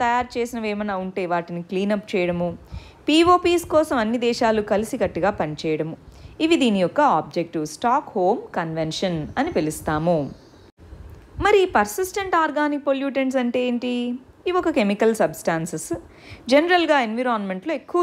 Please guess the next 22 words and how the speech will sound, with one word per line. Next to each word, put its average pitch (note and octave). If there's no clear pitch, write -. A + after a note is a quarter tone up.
రోజులు G3+
ఉంటాయి. C#3
పర్సిస్టెన్స్ A#3+
అంటే E4
ఎక్కువ A#3
రోజులు F3+
ఉండడము. D#3
అది D4
ఒక A#3+
లివింగ్ D#4
ఆర్గానిజంలోకి A3
ఎంటర్ G3
అయింది F#3
అంటే E3+
అక్యుములేట్ C4
అవుతూ F3
వెళ్తూ D#3+
ఉంటుంది, D#3+
అక్యుములేట్ G#3
అవుతూ, F3
అవుతూ E3+
వెళ్తూ E3